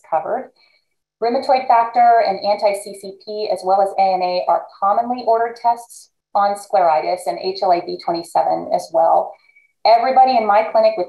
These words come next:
any kind of ocular inflammation gets an R P R, even though it only represents a tiny fraction of scleritis cases, although I see much higher rates of syphilis in uveitis patients.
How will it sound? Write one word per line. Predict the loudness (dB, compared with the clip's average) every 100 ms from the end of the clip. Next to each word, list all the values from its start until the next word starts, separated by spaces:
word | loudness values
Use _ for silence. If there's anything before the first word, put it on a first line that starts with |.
| -4
any | -4 -2
kind | 0 2
of | 2
ocular | 0 0 -2 -2
inflammation | -4 -6 -6 -6 -4 -6 0
gets | 2 0 -2
an | -4 2
R | 0 0
P | 0
R, | 2 4 0 -4 _ -10
even | -2 2
though | 2 4
it | 4
only | 4 2
represents | 0 0 0 0 -2
a | -8 -6
tiny | -2 -2 -4 0
fraction | 0 0 -2 -4
of | -4
scleritis | 0 4 4 2 -4
cases, | -10 -8 -2 0
although | 2 4
I | 2
see | 0 -10
much | -8 2 2 2 -4
higher | -2 0 0 -2
rates | -6 -6 -10
of |
syphilis | -6 -6 0 2 0 -2 -6
in | -6 -4 -8 -10 -8
uveitis | -4 -2 2 2 0 -4 -8
patients. | -6 -2 -2 -4 -16